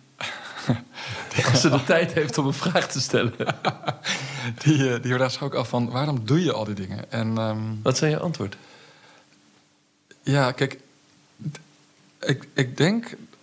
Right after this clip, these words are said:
Speaker 1: ik wil heel graag iets bijdragen. En waar dat dan vandaan komt, is misschien wel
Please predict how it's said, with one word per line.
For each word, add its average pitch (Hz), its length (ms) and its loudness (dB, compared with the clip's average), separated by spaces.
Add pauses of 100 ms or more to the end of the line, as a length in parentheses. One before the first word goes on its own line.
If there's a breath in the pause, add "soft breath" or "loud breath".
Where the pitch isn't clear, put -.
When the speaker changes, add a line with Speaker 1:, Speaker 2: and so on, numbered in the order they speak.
(120)
Speaker 1:
ik 127 140 2
wil 135 100 6
heel 139 320 2
graag 139 300 -2
iets 131 220 -2 (100)
bijdragen. 123 760 -2 (440)
En 120 460 2 (140)
waar 135 380 2
dat 127 140 0
dan 127 180 0
vandaan 117 360 -2
komt, 226 420 -2 (280)
is 135 200 -2
misschien 156 420 0
wel 123 460 -2